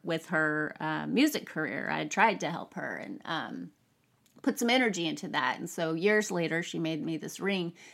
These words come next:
to thank her. And my friend from Warner Brothers was like, "Oh, well, you've always been like that. You're always helping people." And I was like, "I am?" <laughs> It,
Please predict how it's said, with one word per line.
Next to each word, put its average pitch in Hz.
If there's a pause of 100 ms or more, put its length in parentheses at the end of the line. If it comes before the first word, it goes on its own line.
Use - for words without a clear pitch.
(140)
to 185
thank 339
her. 175 (520)
And 214
my 214
friend 254
from 233
Warner 294
Brothers 190
was 180
like, 175
"Oh, 311
well, 359
you've 349
always 403
been 185
like 165
that. 160
You're 185
always 208
helping 240
people." 170 (520)
And 208
I 196
was 202
like, 185
"I 175
am?" 185 (800)
<laughs> 196
It, 339